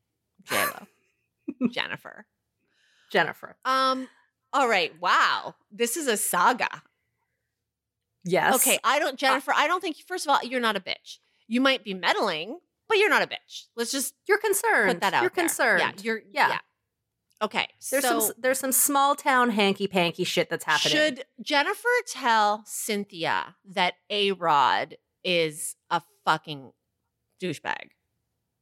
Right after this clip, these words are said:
Speaker 1: I think Cynthia
Speaker 2: Oh,
Speaker 1: already
Speaker 2: oh.
Speaker 1: knows.
Speaker 2: That's what I was gonna say. Cynthia doesn't need the extra detail of maybe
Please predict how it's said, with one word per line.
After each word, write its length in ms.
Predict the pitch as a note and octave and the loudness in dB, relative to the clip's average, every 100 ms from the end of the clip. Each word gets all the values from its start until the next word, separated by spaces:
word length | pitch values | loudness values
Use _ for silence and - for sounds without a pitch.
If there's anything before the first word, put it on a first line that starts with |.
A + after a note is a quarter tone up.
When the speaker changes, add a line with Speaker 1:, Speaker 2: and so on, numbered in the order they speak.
| _ _ _ _ _ _ _ B4 | _ _ _ _ _ _ _ -8
Speaker 1:
I 60 | D#5 | -4
think 140 | D5 | -4
Cynthia 340 | - B3 - | 0 0 2
Speaker 2:
Oh, 60 | E3+ | 2
Speaker 1:
already 280 | D3+ C#3+ - | 2 0 0
Speaker 2:
oh. 40 | |
Speaker 1:
knows. 440 | B2+ D#2 B1+ - _ _ _ G#3+ | -2 -10 -14 -20 _ _ _ -4
Speaker 2:
That's 240 | B3 A#3 - | 0 0 4
what 160 | G#3+ | 4
I 40 | F#3 | 4
was 100 | D#3+ | 2
gonna 140 | D#3 | 0
say. 280 | - C#3 - | 0 0 0
Cynthia 800 | - C#4 C#4+ - C4+ C4 B3 A#3+ | 0 0 0 -2 2 4 4 2
doesn't 360 | G3 G3 G3+ F#3 | 2 2 2 0
need 340 | F3 E3+ E3 | -2 -2 -2
the 160 | E3+ E3+ | -4 -2
extra 400 | E3+ - - E3+ | -2 -2 -4 -4
detail 720 | D#3+ D#3 - D3+ D3 D3 - | -4 -8 0 2 4 2 0
of 160 | D#3+ D3+ | -4 -2
maybe 720 | D3+ D#3+ D#3 D#3 D3+ D3 | 0 0 0 -2 -2 -4